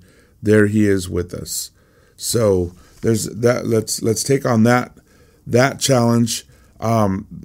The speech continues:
we, we also do have another challenge, the contribution challenge. Um, obviously, we're, we're not gathering, and there's a large portion of our, of our region gives checks or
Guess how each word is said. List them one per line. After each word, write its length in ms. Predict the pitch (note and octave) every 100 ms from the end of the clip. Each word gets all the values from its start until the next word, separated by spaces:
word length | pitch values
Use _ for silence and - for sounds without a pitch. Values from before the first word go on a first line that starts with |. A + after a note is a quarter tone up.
| - _
we, 240 | A#2+ D3+
we 220 | C#3 D3 D#3
also 320 | G#3 A3 C#4
do 160 | G#3+
have 180 | G3 G3
another 260 | G3 G#3 A3+
challenge, 320 | D#3 C3 G#2+
the 60 | G#2+
contribution 840 | B2+ D3+ D3+ B2+ B2 D3 - G#2+
challenge. 580 | F2+ A#2 G2+ D2 - - - - - - _ -
Um, 600 | A2 G#2 G2 F#2 F#2 - -
obviously, 640 | B2 C3+ C#3 - B2 A#2
we're, 300 | G#2+ G2+ F#2+
we're 180 | F#2+ G2
not 240 | G2+ G2+
gathering, 580 | A2 B2+ C#3 A2+ G#2+ G#2+
and 80 | G2+
there's 160 | F#2+
a 60 | F#2+
large 500 | G2 G#2 A#2 A#2+ -
portion 420 | - A#2 - G#2
of 140 | G2
our, 280 | F#2+ G2 F#2 - - - - _
of 260 | - G#2 G2+
our 160 | G2+
region 540 | F#2+ A2+ A#2 G#2 G2+ F#2
gives 560 | F#2 A2+ A2 F#2 -
checks 500 | - - - - -
or 220 | G2+ F#2